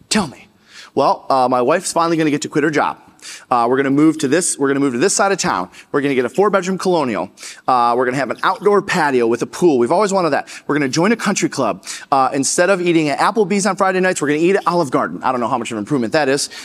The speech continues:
Anyways, uh, you're gonna do this, we're gonna do this, we're gonna do this, we're gonna do this, we're gonna invest, we're gonna buy rental properties, we're gonna do this, da, da.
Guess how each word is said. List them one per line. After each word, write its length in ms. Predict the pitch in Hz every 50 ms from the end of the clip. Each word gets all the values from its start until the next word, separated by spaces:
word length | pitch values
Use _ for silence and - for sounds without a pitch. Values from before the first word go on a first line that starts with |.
| - -
Anyways, 360 | 151 156 147 139 139 139 - - - - - - - - - -
uh, 180 | 147 143 131 - - - - - - -
you're 160 | 147 170 190
gonna 180 | 214 233 240 233
do 120 | 233 233
this, 220 | 226 233 156 123 -
we're 80 | 160
gonna 120 | 170 185 196
do 120 | 226 226
this, 240 | 226 240 165 - -
we're 80 | 139
gonna 140 | 151 165 165
do 80 | 202 208
this, 200 | 233 240 208 -
we're 80 | 175
gonna 140 | 160 165 160
do 80 | 151 170
this, 220 | 190 233 220 -
we're 80 | 170 165
gonna 100 | 151 139
invest, 320 | 135 160 190 233 - -
we're 60 | 170
gonna 120 | 151 156 143
buy 120 | 139 135
rental 220 | 127 160 220 226 208
properties, 260 | 226 214 220 214 165
we're 80 | 160
gonna 80 | 147 165
do 40 | 214
this, 120 | 226 -
da, 200 | - 202 196
da. 20 | 165